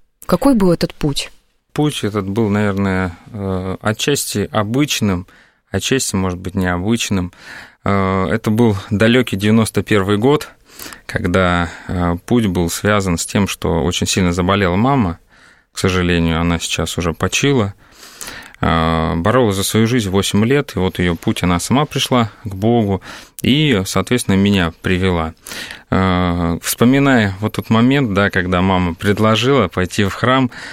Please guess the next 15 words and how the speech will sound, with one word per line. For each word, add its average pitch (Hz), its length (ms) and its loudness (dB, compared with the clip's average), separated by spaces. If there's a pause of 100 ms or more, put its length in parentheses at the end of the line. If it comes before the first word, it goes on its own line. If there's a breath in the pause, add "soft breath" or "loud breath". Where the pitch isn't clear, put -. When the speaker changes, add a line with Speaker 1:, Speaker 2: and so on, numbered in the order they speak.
(240 loud breath)
Speaker 2:
э, 87 180 0
с - 100 -2
одной 107 180 4
стороны, 101 340 2
он 90 120 2
очень 87 220 -4
такой 85 320 -6
вот 85 100 -8 (400)
трепетный, 110 640 0
да, 98 280 2 (100)
и 110 580 4
с 98 60 -6
другой 117 260 2
стороны, 113 340 2
он 104 160 2